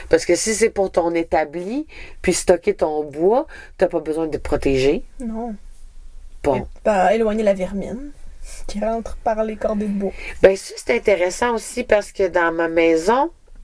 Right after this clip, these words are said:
Speaker 1: tu sais, on, on a tous habité dans des apparts, euh, ou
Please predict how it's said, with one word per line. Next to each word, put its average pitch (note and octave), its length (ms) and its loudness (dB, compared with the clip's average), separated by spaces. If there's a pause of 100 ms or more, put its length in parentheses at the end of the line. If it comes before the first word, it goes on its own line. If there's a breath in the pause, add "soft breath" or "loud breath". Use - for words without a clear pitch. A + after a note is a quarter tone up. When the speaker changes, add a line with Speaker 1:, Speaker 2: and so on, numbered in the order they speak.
(140)
Speaker 1:
tu - 80 -4
sais, D#4+ 160 4 (220)
on, E3 80 -4 (220)
on D3 140 -4
a D3 80 4
tous - 220 -4
habité E3 380 2
dans D3 220 2
des C#3+ 240 0
apparts, G#3 340 0 (200)
euh, D3 100 0
ou C3+ 260 0